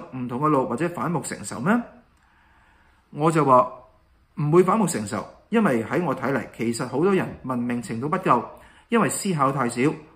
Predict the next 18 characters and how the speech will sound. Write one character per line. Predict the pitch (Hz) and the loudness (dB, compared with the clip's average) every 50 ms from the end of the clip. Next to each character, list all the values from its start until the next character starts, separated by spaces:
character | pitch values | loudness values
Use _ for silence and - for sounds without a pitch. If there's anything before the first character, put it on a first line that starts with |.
| _ | _
讀 | - 131 | -10 -8
書 | - - - 190 180 | -8 -4 -4 -2 -2
太 | 165 135 123 | 0 -2 -2
少， | 117 120 131 147 - - - - - - | 0 0 -2 -2 -2 -6 -12 -20 -8 -4
文 | 143 143 147 | -4 -2 -2
明 | 147 143 139 135 135 | -2 -4 -4 -4 -6
程 | - - 123 117 120 127 | -6 -6 -6 -6 -4 -4
度 | 123 147 151 | -2 -2 -2
不 | 156 185 | -2 -2
夠， | 160 - 131 127 120 - - - - - 160 | 2 2 2 2 2 -2 -10 -18 -14 -6 -2
唔 | 160 175 180 180 | 0 0 2 2
做 | 170 196 185 175 | 2 4 4 6
嘢 | 160 156 175 170 - - | 6 4 4 2 0 2
又 | 160 151 | 4 4
唔 | 143 139 - 127 107 107 | 4 2 -2 -8 -10 -8
讀 | 113 127 | -8 -8
書 | 117 - - 151 - - - | -8 -6 -4 -4 -4 -4 -4
啊， | - 87 - - | -6 -6 -6 -10